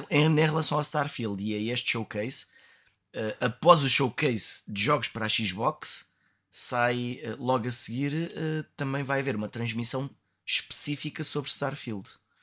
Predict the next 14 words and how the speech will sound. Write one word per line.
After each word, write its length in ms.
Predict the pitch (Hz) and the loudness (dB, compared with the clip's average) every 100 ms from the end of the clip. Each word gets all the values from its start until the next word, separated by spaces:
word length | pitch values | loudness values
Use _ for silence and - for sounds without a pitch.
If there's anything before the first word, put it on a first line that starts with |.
| _ _ _ _ _ - | _ _ _ _ _ -16
Então, 520 | 92 - 101 104 104 104 | -14 -8 -6 -6 -10 -10
eh, 380 | 104 107 107 104 _ _ _ _ _ _ | -10 -8 -10 -12 _ _ _ _ _ _
penso 400 | 131 127 127 - | -2 -2 -2 -4
que 120 | - | -4
aí, 420 | 117 120 127 131 131 | -2 -2 0 -2 -4
pela 220 | 123 123 | -4 -4
primeira 340 | 113 117 113 110 | -4 -2 -2 -2
vez, 220 | 120 123 | -2 -2
vai 180 | - 117 | 0 -2
ver, 320 | 107 117 110 | -2 -4 -4
eh, 220 | 110 113 120 _ _ _ - | -4 -8 -12 _ _ _ -6
mais 320 | 110 117 107 | -2 -2 -2
a 60 | |
sério 500 | 104 - 107 107 110 | -2 -2 -2 -4 -6